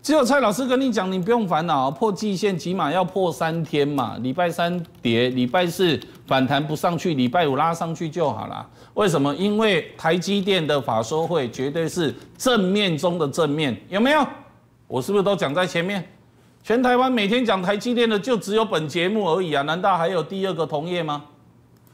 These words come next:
我是不是在上礼拜三跟你讲，最坏的时机也是最棒的良机？有没有？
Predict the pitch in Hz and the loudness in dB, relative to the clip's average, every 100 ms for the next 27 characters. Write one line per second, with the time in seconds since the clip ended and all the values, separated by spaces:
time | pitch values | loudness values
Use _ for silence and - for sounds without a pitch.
0 | - - - - - - - - - - | -20 -18 -18 -18 -20 -20 -20 -20 -20 -20
1 | _ _ _ _ 190 226 311 320 320 247 | _ _ _ _ 2 2 2 2 4 4
2 | 320 277 311 285 247 294 294 294 294 294 | 4 4 2 2 2 2 2 0 0 2
3 | 233 226 294 277 285 262 240 233 233 269 | 2 2 4 4 4 2 0 -2 -2 2
4 | 240 208 269 269 254 262 247 220 208 226 | 2 2 0 2 2 2 2 2 0 0
5 | 208 247 214 220 254 226 | -2 0 2 2 2 0